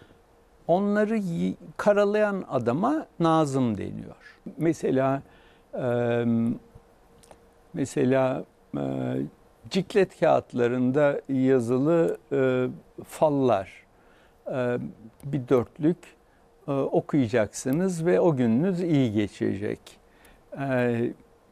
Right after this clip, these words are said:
ya işte bugün hayatının, e, aşkını bulacaksın yazıyor diyelim falda. Siz o günü güzel geçirdiğinizde bir ciklet kağıdı yüzünden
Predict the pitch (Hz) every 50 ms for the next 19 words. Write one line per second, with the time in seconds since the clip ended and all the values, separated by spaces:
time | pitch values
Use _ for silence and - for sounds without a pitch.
0 | - - - - - 95 80 64 - - - - - - 123 120 - - - -
1 | - _ - 156 147 123 113 131 143 156 160 160 165 156 - _ _ _ - -
2 | - 120 - 202 180 143 131 127 127 123 - - 139 131 131 143 147 147 139 139
3 | 143 139 - - - - 135 131 127 123 120 117 120 117 120 117 117 120 127 -
4 | - - - - 147 127 - - - - 127 123 147 143 135 135 127 120 107 98
5 | 131 120 - - - - 117 110 110 107 104 104 95 95 104 107 107 107 104 98
6 | 92 101 107 107 104 101 98 101 104 - - - - - - - - - - 98
7 | 95 92 95 101 135 196 247 285 - _ _ - - - - - _ _ - -
8 | - - 254 247 277 220 214 190 143 135 127 180 226 226 226 202 208 214 208 202
9 | 185 151 139 110 - - - 110 104 92 90 98 98 95 95 95 95 92 90 98
10 | 131 202 226 247 277 - - _ - 127 139 131 123 110 104 - - 139 127 -
11 | - 160 143 - - - - - 123 107 101 95 95 92 101 101 95 90 87 82
12 | 85 90 95 95 92 92 95 95 95